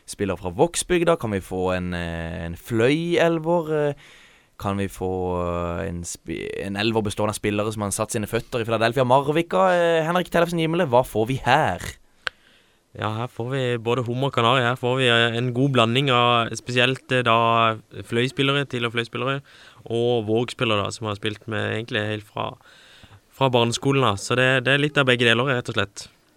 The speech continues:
Speaker 1: Og, eh, hvilken formasjon, eh, velger du å gå ut i? Er det en favorittformasjon, du som er, du som er trener i dag?
Speaker 2: Ja, du, det sleit jeg faktisk veldig mye med, for at jeg visste ikke om jeg skulle gå for en, eh, fire tre tre eller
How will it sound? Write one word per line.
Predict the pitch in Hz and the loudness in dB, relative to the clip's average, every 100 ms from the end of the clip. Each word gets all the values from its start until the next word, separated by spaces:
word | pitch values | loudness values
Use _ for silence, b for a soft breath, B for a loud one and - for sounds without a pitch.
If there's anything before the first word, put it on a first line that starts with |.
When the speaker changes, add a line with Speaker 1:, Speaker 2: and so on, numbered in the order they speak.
| _ _ _ _ _ _ _ - | _ _ _ _ _ _ _ -8
Speaker 1:
Og, | 95 95 | -4 -2
eh, | 90 | -2
hvilken | 95 - 104 | -6 -8 -8
formasjon, | 110 107 - 117 143 190 139 127 | -4 -4 -4 -6 -2 -2 -2 -2
eh, | 120 113 113 | -2 -2 -2
velger | 110 113 110 | -2 -2 -2
du | 110 | -4
å | |
gå | 101 104 | -2 -2
ut | 98 | 0
i? | 101 | 0
Er | 107 | -2
det | 131 | -2
en | |
favorittformasjon, | 127 120 156 117 - 175 170 135 117 | -2 -2 -2 -6 -4 0 2 0 0
du | 110 | -2
som | - 127 | -4 -4
er, | 117 113 | -2 -2
du | 107 | -4
som | 120 | -4
er | 135 | -2
trener | 123 120 147 | 2 2 2
i | 165 | 2
dag? | 104 90 - _ - B B B B | 2 0 -6 _ -20 B B B B
Speaker 2:
Ja, | 98 107 110 | -6 -2 -2
du, | 110 135 | 0 0
det | 139 | 2
sleit | 127 147 | 2 0
jeg | 139 | 0
faktisk | 127 120 | -2 -2
veldig | 120 131 | -4 -2
mye | 120 123 | -2 -2
med, | 117 156 | -4 -6
for | - 117 | -6 -4
at | 113 | -2
jeg | 120 | -4
visste | 117 - | -6 -8
ikke | 131 131 | -6 -2
om | 123 | -2
jeg | |
skulle | 120 117 | -2 -4
gå | 117 127 | -4 -4
for | 127 | -4
en, | 123 117 | -2 -4
eh, | |
fire | - 117 110 117 117 | -4 -4 0 -2 -4
tre | - 110 110 | -4 -2 -2
tre | - 127 131 | 0 0 0
eller | 107 | -2